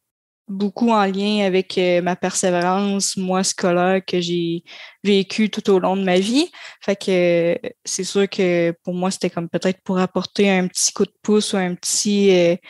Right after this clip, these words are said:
un petit lueur d'espoir, là, euh, aux étudiants, là, en ce moment.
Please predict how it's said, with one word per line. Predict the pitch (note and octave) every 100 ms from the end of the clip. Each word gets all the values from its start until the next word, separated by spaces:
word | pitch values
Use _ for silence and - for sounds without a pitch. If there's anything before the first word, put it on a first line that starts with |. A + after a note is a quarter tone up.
| - - -
un | F#3+ F3+ F3+ F3 _ _ _ - - - -
petit | - - A3 G3+
lueur | G3 G3+ G3+
d'espoir, | F#3+ G3 - G3+ F#3+ G3 F#3+
là, | F#3+
euh, | F#3+ F#3 E3+ E3+ E3 E3 -
aux | F3
étudiants, | F3 F3 - E3+ - F3 E3+
là, | E3+ - -
en | -
ce | -
moment. | - -